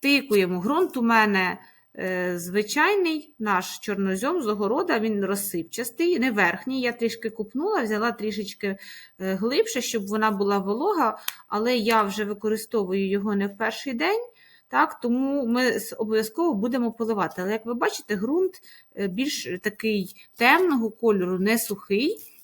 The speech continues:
і розсипчастий, невеликі грудочки, так. І ось нашу висаджую цибулинку ось так ось по колу. У мене вмістилося чотири невеличкі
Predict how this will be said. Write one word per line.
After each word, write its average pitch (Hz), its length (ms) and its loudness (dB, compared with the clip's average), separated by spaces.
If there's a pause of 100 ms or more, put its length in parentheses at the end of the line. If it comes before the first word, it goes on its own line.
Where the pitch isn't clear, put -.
і 254 200 0
розсипчастий, 180 840 -4
невеликі 202 560 2
грудочки, 160 560 -12
так. - 340 -4 (420)
І 349 160 0
ось 247 260 0
нашу 240 360 -4
висаджую 214 580 -2
цибулинку 247 600 -2
ось 202 120 0
так 294 260 -2
ось 220 200 -6
по 202 100 -8
колу. 165 300 -6
У 175 40 -4
мене 370 260 2
вмістилося 233 720 0 (460)
чотири 285 440 0
невеличкі 226 760 0